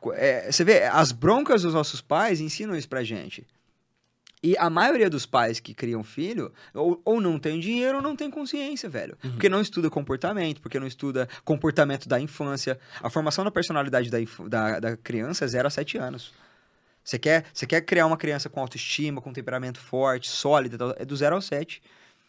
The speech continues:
Speaker 1: Aí você pega um pai totalmente traumatizado e problemático,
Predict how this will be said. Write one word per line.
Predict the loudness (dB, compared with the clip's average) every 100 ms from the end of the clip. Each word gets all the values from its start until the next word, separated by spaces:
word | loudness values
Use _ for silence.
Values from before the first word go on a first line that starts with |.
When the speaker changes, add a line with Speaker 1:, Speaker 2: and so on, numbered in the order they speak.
| -2
Speaker 1:
Aí | 2
você | 2 4
pega | 2 2
um |
pai | 4 4
totalmente | 4 -4 -2 -2 -2 -2
traumatizado | 4 4 4 -2 -4 2 2 2
e | -2
problemático, | -4 -2 -2 -2 -2 -4 -10